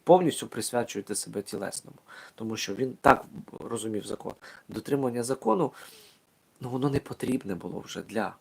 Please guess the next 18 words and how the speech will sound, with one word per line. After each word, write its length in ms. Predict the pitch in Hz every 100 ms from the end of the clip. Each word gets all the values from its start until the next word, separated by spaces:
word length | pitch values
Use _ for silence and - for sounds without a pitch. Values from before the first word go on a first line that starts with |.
| -
нових 300 | 107 98 98
християн. 520 | - - - 95 90 - _ _ - - - - - _ _ -
Тому 260 | 117 120
що, 380 | 131 - 127 117 -
от 220 | 117 -
як 200 | 123 -
вчора 360 | - - 123 107
апостол 400 | - 110 - 101
Павло 280 | 107 110
казав 340 | 104 104 104 92
Петрові, 440 | - 113 - 104 104 - - -
що 180 | - -
ти 180 | -
іудей, 600 | 147 131 113 127 170 320 - _ _ _ _
а, 200 | 127 117
живеш 380 | - 139 165 -
як 300 | 120 127 -
язичник, 600 | 117 127 185 - 180 -